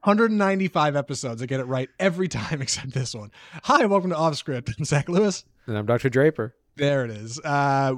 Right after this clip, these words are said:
Speaker 1: today on the show, we are talking about Black Panther: Wakanda Forever. The movie is out. The end of Marvel's exciting Phase Four, an incredible <laughs> slate of comic book films that we'll be talking about for years to come.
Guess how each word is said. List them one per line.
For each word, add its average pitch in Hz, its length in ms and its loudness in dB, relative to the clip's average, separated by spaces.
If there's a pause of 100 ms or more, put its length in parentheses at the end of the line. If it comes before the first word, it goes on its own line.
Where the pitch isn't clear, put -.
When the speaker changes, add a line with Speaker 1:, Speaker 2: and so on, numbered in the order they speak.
Speaker 1:
today 196 280 0
on 208 120 -2
the 190 60 0
show, 180 300 -2
we 170 160 -4
are 165 80 -6
talking 170 560 -6
about 143 580 0
Black 156 320 -2
Panther: 170 420 -6
Wakanda 185 640 -4
Forever. 156 840 -2
The 127 100 -8
movie 147 340 0
is 143 200 0 (160)
out. 196 480 -2 (340)
The 131 100 -10
end 147 200 -6
of 127 80 -6
Marvel's 135 560 0
exciting 156 720 0
Phase 139 480 -4
Four, 127 440 -6
an 120 80 -8
incredible 156 640 2
<laughs> - 0 -
slate 156 380 -4
of 160 100 -6
comic 165 400 -4
book 139 160 -10
films 123 420 -10 (180)
that 147 60 -8
we'll 165 120 0
be 160 100 -2
talking 165 320 0
about 139 300 -4
for 131 60 -10
years 127 180 -10
to - 80 -20
come. 117 280 -14